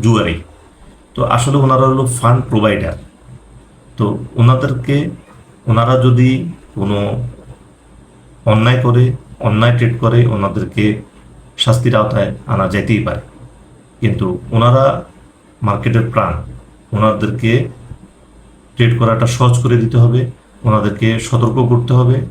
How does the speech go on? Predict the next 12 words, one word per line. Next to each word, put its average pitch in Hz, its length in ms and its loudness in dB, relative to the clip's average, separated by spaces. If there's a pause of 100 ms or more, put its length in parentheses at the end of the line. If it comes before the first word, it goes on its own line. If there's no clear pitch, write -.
(120)
ওনারা 104 480 0 (240)
যাতে 104 220 -2
মার্কেটে 98 440 -2
আরও 101 140 0
বেশি 101 420 0 (320)
কন্ট্রিবিউট 113 500 0
করে, 135 240 0 (300)
সেজন্য 110 380 0
ওনাদেরকে 104 1120 -4
সহজ 113 360 -2
করে 113 180 0
দেওয়া। 107 380 0